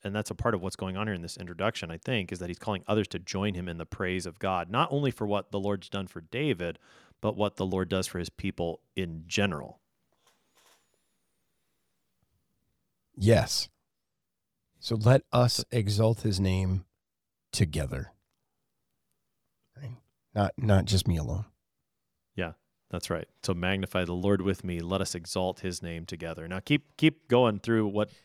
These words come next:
Speaker 1: what David says in verses four and
Speaker 2: So,
Speaker 1: following. "I
Speaker 2: yeah,
Speaker 1: sought the
Speaker 2: so
Speaker 1: Lord."
Speaker 2: what did he do, right? Yeah, he,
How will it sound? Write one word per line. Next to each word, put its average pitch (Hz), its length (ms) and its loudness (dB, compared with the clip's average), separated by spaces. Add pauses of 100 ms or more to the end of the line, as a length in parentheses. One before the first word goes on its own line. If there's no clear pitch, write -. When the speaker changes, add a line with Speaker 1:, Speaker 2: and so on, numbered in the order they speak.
Speaker 1:
what 107 160 -2
David 98 320 -2
says 95 200 -2
in 95 120 -6
verses 92 320 -6
four 90 240 -6
and 85 120 -12
Speaker 2:
So, 90 100 -2
Speaker 1:
following. 80 260 -4
"I 82 160 -12
Speaker 2:
yeah, 165 140 6
Speaker 1:
sought 202 120 0
the - 100 -2
Speaker 2:
so 175 100 4
Speaker 1:
Lord." 160 80 2
Speaker 2:
what 185 100 6
did 190 100 6
he 175 160 8
do, 170 340 4
right? 131 280 4 (1080)
Yeah, 156 200 0
he, 165 340 0